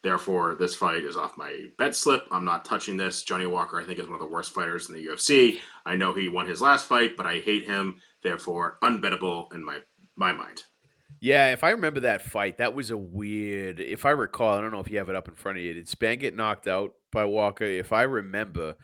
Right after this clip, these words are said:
Speaker 2: uh, Spann had him up against the cage, and Walker did this fucking thing that he does and did in his last fight, which is just deliver elbows from hell,
Speaker 1: Mm-hmm.
Speaker 2: uh,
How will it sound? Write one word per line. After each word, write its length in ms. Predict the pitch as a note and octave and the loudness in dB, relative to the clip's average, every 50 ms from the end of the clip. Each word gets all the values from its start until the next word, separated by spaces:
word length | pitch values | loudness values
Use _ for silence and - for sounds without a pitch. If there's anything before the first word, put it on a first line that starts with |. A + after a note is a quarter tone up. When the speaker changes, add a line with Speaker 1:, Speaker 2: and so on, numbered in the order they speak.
| _ _ _ _ _ _ _ _ | _ _ _ _ _ _ _ _
Speaker 2:
uh, 180 | F#2 F#2+ F#2 | 0 2 2
Spann 400 | E2+ - - - - A2+ A2+ A2+ | 2 0 -2 0 0 2 2 2
had 180 | A2+ A#2 G#2+ G2+ | 2 0 0 -2
him 80 | F#2+ G2 | -2 -4
up 160 | G#2+ A2 - | -4 -4 -4
against 380 | G#2+ - G#2+ G#2 G2 - - | -4 -4 -4 -4 -4 -8 -12
the 60 | - E2 | -14 -14
cage, 540 | - - - G2+ F#2 F2 F2 F2 E2+ D#2 | -12 -6 -4 -2 -2 -2 -4 -6 -6 -8
and 160 | - D2+ F#2+ F#2 | -8 -8 -8 -8
Walker 520 | F2+ E2+ F#2+ G#2 G#2 G#2 G#2+ - A#2 G#2+ | -8 -4 0 4 4 4 2 2 -2 -4
did 340 | F2+ - A2 G#2 G2 E2+ D#2+ | -2 -2 -2 -2 -2 -4 -6
this 180 | G2+ F#2+ - | -6 -6 -6
fucking 460 | - - - A2 G2+ - B2+ A2+ G#2 G2 | -4 0 0 0 0 0 -2 -4 -4 -2
thing 300 | - B2+ B2 A2+ G#2+ G2+ | -2 -2 -2 -2 -2 -2
that 160 | G#2 G2+ G2 | -2 0 0
he 320 | G#2+ G#2 G#2 G#2 G2+ F#2 - _ | 0 -2 -4 -4 -6 -8 -4 _
does 440 | - B2+ B2+ G2+ F#2 F#2 F#2 F#2 - | 4 6 6 6 4 2 0 -2 -4
and 140 | G2 F2 D#2+ | -8 -8 -6
did 220 | D#2+ G2 G2+ F#2 | -6 -6 -4 -4
in 100 | G#2+ G#2+ | -4 -6
his 180 | G#2+ G#2 F#2 F2+ | -6 -8 -4 -2
last 320 | G#2 A2 G#2+ G2+ F#2+ - | 0 2 2 0 -2 -4
fight, 360 | - - G#2+ G2 F#2 F2 F2 - | -2 -2 0 0 0 -2 -6 -6
which 220 | F2 F#2 - - | -8 -8 -8 -8
is 160 | G2 E2+ E2+ | -10 -12 -8
just 260 | E2 F#2 F2+ - - - | -8 -8 -8 -8 -6 -4
deliver 420 | G2+ F#2+ G2 G2 F#2+ E2 F#2 - - - | -4 -2 -2 -4 -4 -4 -4 -4 -2 0
elbows 520 | F#2 G2 G2+ G#2 F#2+ G#2 G2 F#2 F#2 F2 - | -2 0 0 0 0 0 0 0 -2 -4 -6
from 280 | - - - E2 E2 E2+ - - - _ | -10 -10 -12 -12 -14 -16 -20 -20 -10 _
hell, 400 | - G#2+ G#2 F#2+ E2 C#2+ D#2 - _ _ _ _ - - - - _ _ - | 0 2 2 2 0 -2 -4 -6 _ _ _ _ -20 -20 -20 -20 _ _ -2
Speaker 1:
Mm-hmm. 80 | G#2 G#2 | 2 4
Speaker 2:
uh, 600 | G2+ G2 F#2+ F2+ F2 F2 F2 E2+ E2+ E2 E2+ | 4 4 4 4 4 2 2 2 0 0 -2